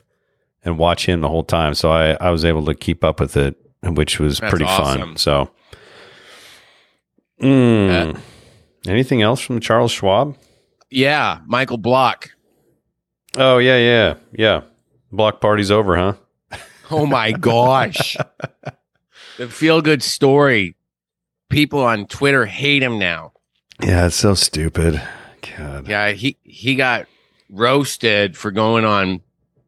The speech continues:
Speaker 2: that, uh, Ripper Magoo podcast.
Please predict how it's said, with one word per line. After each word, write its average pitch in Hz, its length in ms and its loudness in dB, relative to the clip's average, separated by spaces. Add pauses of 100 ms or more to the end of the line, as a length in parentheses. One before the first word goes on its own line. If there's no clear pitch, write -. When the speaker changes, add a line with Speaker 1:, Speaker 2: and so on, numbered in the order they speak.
(380)
Speaker 2:
that, 98 280 -2 (120)
uh, 80 480 -6 (140)
Ripper 117 260 -4
Magoo 107 640 2
podcast. 87 1000 -4